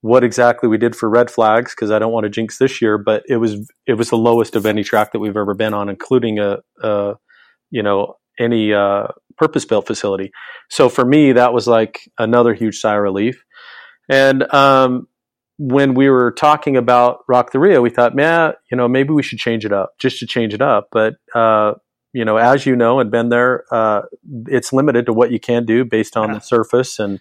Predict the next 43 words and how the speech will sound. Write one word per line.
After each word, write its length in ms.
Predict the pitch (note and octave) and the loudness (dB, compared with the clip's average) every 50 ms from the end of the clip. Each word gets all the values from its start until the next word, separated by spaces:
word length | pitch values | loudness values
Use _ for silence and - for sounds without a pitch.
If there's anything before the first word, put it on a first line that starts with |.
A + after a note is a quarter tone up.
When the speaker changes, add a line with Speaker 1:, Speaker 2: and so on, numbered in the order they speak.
| _ - | _ -14
Speaker 2:
Most 180 | - C#3 A#2 - | -14 -12 -10 -8
definitely. 360 | D3+ C#3+ D3 D#3 C3+ C#3 C#3 | -8 -2 0 0 0 0 -4
Speaker 1:
poles 260 | C3+ C#3 C3+ - - | -2 -4 -4 -4 -4
and 180 | A#2 G#2 G2 - | -6 -6 -6 -4
car, 260 | - - B2 A#2+ - - | 0 2 2 2 0 -2
you 100 | B2 A2+ | -4 -2
know, 200 | A2 A2 G#2+ G#2+ | 0 0 0 0
and 120 | G#2 G2+ G#2+ | -2 0 2
walls 540 | A#2 B2 B2+ B2+ B2+ B2+ C3 C3+ B2+ - | 4 4 6 6 4 4 4 2 0 -4
and 240 | A2 G#2 G#2 G2+ G#2+ - | -6 -6 -6 -8 -6 -2
everything 380 | - B2 B2 B2+ A#2+ - C3 A#2+ | -2 0 0 0 -2 -2 -2 -4
in 80 | A2+ G#2+ | -2 -4
the 80 | G#2+ | -2
way 400 | G#2 A2 A#2 B2 C3 C#3 C3+ B2 | -2 0 2 2 2 2 0 0
and, 220 | A2 G#2 G#2 G2+ - _ - - - - - _ _ - | -2 -4 -6 -10 -14 _ -20 -20 -20 -20 -20 _ _ -4
um, 600 | C3+ A#2 A2+ A2 A2 A2 G#2+ G#2+ G#2+ G#2+ G#2+ G#2+ _ _ - | -2 0 2 2 2 2 2 0 -2 -4 -6 -10 _ _ -2
and 160 | C#3+ C3+ B2 | -2 0 0
just 240 | A2+ C#3 D3+ D3 - | 2 0 0 0 2
general 320 | - C3+ C3 C#3 B2 A2 G2+ | 0 2 2 4 4 2 4
bumps, 520 | G2 B2 C3+ B2 G#2 G#2+ - - - - | 4 2 2 2 0 -2 -6 -12 -8 -2
really. 360 | A2+ A#2+ A#2 G#2+ G2 G2+ G2+ _ - - - - - - - _ - | 2 2 4 4 2 -2 -6 _ -16 -20 -20 -20 -20 -20 -20 _ -8
So, 460 | - - - C3 B2 A#2+ A#2+ A#2+ A#2 | -4 2 4 6 6 6 6 4 2
uh, 440 | - C#3+ C3 A#2+ A#2 A#2 A2+ A2+ - - | 0 0 2 2 4 4 2 0 -2 -2
we 160 | D3 B2 B2 | -2 0 0
decided 420 | A#2+ A#2 - - C3 C3 B2 A#2 | 0 0 0 2 2 2 2 0
to 60 | A2 A2 | -4 -4
stay 240 | - - C3+ B2 | -2 0 2 2
with 240 | A#2+ B2 A#2+ - - | 4 2 2 2 0
it, 140 | D3 - - _ - - | -2 -2 -2 _ -10 -6
and, 480 | A2+ A2+ A2+ A2 A2 A2 G#2+ - - A#2 | -4 -2 0 0 0 0 -2 -4 -4 -2
um, 600 | A2 A2 A2 G#2+ G#2+ G#2 G#2 G#2 G#2 G#2 G#2 - _ _ _ _ - | 0 2 2 2 2 0 0 -2 -4 -6 -10 -14 _ _ _ _ -6
you 120 | A2+ A2 | -4 -2
know, 240 | G#2+ G#2+ G#2+ G#2+ G#2+ | 0 0 0 0 0
I, 340 | A2 G#2+ A2 G#2+ G#2+ - - - A#2 | 0 0 0 0 0 -2 -2 -2 -4
I'm 160 | A2 A2 A2 | -2 -2 0
really 260 | A2+ B2 B2 B2 A2+ | 0 2 2 2 0
proud 280 | - - A#2+ A#2+ A#2+ C3 | 0 2 2 2 2 2
of 80 | B2 | 2
it. 60 | B2 | 0
I'm 100 | A#2 A2 | -2 -2
happy 320 | G#2+ A#2 A#2 A#2+ - - B2 | -2 0 0 0 0 0 0
with 240 | A#2 A#2+ A#2 - A#2+ | -2 -2 -2 -2 -4
it, 140 | A#2+ B2 | -6 -6